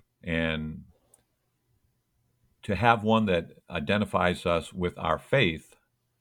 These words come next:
uh, and I would agree that, uh, that baptism says, "Yes, this is what I believe and this is what I want." And, uh, in our church, they will,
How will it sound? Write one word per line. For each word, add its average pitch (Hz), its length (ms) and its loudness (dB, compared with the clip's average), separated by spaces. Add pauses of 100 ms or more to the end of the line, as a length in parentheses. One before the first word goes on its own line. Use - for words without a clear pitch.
(440)
uh, 82 180 -8
and 87 180 -2
I 85 60 2
would 87 160 -2
agree 92 320 -2
that, 76 280 -6
uh, 76 440 -2 (200)
that 78 200 -8
baptism 80 760 -2 (360)
says, 87 360 -2
"Yes, 87 260 2
this 104 200 -4
is 117 140 -8
what 113 160 0
I 104 80 4
believe 90 480 -4
and 78 400 -8
this 90 180 -6
is 82 120 -12
what 85 160 0
I 78 80 4
want." 80 360 0
And, 78 220 -6 (600)
uh, 80 200 -4
in 90 100 0
our 107 140 6
church, 98 360 -4
they 90 140 4
will, 85 380 -2